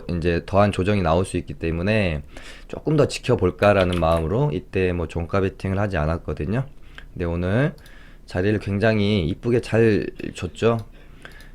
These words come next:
여기서 횡보하다가 이십일 선을 돌파를 시켰지만 아직 이 이십일 선이 하락각에서 이렇게 눕는 상황이었기 때문에 돌파 후에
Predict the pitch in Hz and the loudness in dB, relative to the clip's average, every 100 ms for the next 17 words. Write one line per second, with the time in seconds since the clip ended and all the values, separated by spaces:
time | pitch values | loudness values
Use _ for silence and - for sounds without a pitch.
0 | - 87 90 - 139 147 151 156 - 110 | -8 -4 -2 2 6 8 6 6 2 0
1 | 107 113 101 104 104 101 101 117 117 113 | 2 4 4 4 6 4 2 2 2 2
2 | 117 110 113 110 - 95 - 113 107 - | 4 4 6 4 2 -2 0 2 2 0
3 | - 131 - 113 135 95 - - - - | -2 -2 0 4 6 4 0 -16 -18 -4
4 | 90 95 117 113 - - - - - - | -2 2 2 2 -4 -20 -20 -20 -20 -20
5 | - - 98 101 117 113 110 117 110 107 | -14 -2 0 2 2 2 4 4 4 4
6 | 139 151 147 135 117 113 95 101 85 87 | 4 4 4 6 6 6 6 6 4 0
7 | - 87 90 104 120 120 117 113 107 107 | -2 -2 0 2 4 4 4 4 2 2
8 | 107 110 101 - 71 92 101 123 107 80 | 2 2 -2 -4 -4 -2 0 -2 -2 -4
9 | - 95 - 117 110 113 131 170 | -2 -2 0 0 2 4 4 4